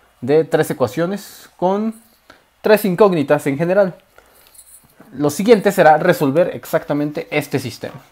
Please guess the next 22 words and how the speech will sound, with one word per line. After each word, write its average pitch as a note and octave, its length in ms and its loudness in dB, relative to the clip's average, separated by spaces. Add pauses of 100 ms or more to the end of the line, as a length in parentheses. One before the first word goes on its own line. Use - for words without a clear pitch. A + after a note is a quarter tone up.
(420)
<clears throat> - 140 -8 (460)
Entonces B2+ 240 -10
voy F#3 120 2
a G3+ 40 4
dejar E3+ 220 2
el D3+ 100 -4
sistema D3+ 320 -2
ahí, F#3+ 140 -2
ya D#3 160 -4
que C3 80 -8
son C3+ 160 -4
los A#2+ 100 -2
datos B2 260 -4
importantes. E3+ 680 -6 (680)
Nuestra B2 320 -4
función C3 320 -4
de C3+ 80 -2
Lagrange, B2+ 380 -2
bueno, A2+ 180 -8
ya G#2+ 140 -6
fue A#2+ 180 -6
evaluada. D3+ 460 -2